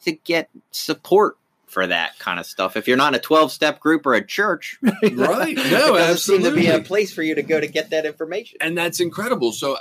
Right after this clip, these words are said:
Speaker 2: and this is why I've always thought that, um, you know, uh, we took the unfortunate route to a blessing, right? Like, yeah, the part of our lives that were in the active use were awful. Uh, but now that we've decided to get clean, sober,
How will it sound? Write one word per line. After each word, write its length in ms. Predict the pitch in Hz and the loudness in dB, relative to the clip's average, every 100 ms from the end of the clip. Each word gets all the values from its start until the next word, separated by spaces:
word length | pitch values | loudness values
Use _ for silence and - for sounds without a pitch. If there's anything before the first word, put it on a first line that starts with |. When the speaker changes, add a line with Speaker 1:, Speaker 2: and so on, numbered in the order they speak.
| 143 | -4
Speaker 2:
and 160 | 143 | -2
this 140 | 170 196 | -2 -2
is 120 | 190 | -2
why 200 | 160 139 | 0 0
I've 160 | 135 135 | -2 -2
always 320 | 127 135 - | -2 -2 -4
thought 240 | 120 117 | -6 -6
that, 180 | 131 120 131 | -6 -6 -4
um, 160 | 127 117 _ | -6 -6 _
you 160 | 123 117 | -10 -10
know, 220 | 98 101 | -10 -12
uh, 100 | 101 92 - _ _ | -14 -14 -18 _ _
we 140 | 139 139 | -4 -4
took 240 | 156 156 | -2 -6
the 120 | 147 135 | -4 -4
unfortunate 720 | 139 - 151 151 147 139 135 | -4 -4 -4 -4 -4 -4 -2
route 220 | 139 139 | -4 -4
to 140 | 135 127 | -2 0
a 40 | |
blessing, 440 | 117 113 - 85 - 95 | 0 0 -2 -10 -12 -4
right? 300 | 107 117 117 | -4 -4 -4
Like, 300 | 113 107 _ | -6 -6 _
yeah, 340 | 135 147 160 131 | -6 -2 0 -2
the 160 | 123 | -4
part 260 | - 147 147 | -4 -4 -2
of 100 | 139 | 2
our 160 | 139 | 2
lives 340 | 135 123 127 - | 4 2 0 0
that 160 | 113 | -2
were 140 | 107 120 | -2 -4
in 100 | 127 | -4
the 100 | 117 | -4
active 400 | 107 120 - 104 | -6 -8 -8 -8
use 280 | 123 185 - | -6 -6 -8
were 180 | 101 - _ | -10 -12 _
awful. 520 | 143 214 202 175 131 _ _ _ _ _ - | -4 -2 -2 -6 -12 _ _ _ _ _ -4
Uh, 380 | 117 113 110 104 | 0 2 2 0
but 240 | 123 104 | -2 -4
now 320 | 127 135 135 | -2 -2 0
that 100 | 135 | 0
we've 160 | 123 120 | 0 -2
decided 420 | 117 - 120 117 | -4 -2 -2 -2
to 80 | 113 | -4
get 180 | 107 101 | -6 -6
clean, 360 | 147 143 139 | -4 -2 -2
sober, 680 | 127 - 131 123 127 127 120 | -4 0 0 0 0 0 -2